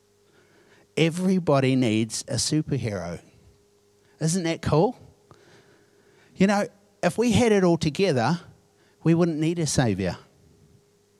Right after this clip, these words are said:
I remember hearing this,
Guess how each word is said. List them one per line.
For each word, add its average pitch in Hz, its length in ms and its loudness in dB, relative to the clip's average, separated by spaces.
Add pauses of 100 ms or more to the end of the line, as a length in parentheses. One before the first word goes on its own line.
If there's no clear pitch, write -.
(1600)
I 143 80 6
remember 151 280 2
hearing 143 500 2
this, - 360 -2